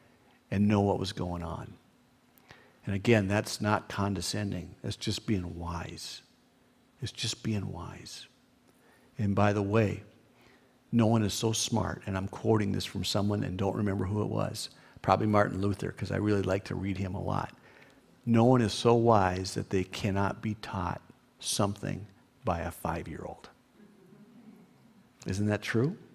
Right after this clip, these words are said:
And so be concrete, be precise, be exact, and be simple.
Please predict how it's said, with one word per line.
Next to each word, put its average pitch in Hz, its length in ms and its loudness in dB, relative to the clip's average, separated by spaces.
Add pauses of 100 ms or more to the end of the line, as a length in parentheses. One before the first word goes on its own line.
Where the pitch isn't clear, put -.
(720)
And 127 120 2
so 127 120 4
be 110 140 2
concrete, 131 640 4 (400)
be 123 240 6
precise, 127 680 2 (180)
be 127 160 6
exact, 110 600 2
and 95 100 -4
be 92 80 -4
simple. - 440 -6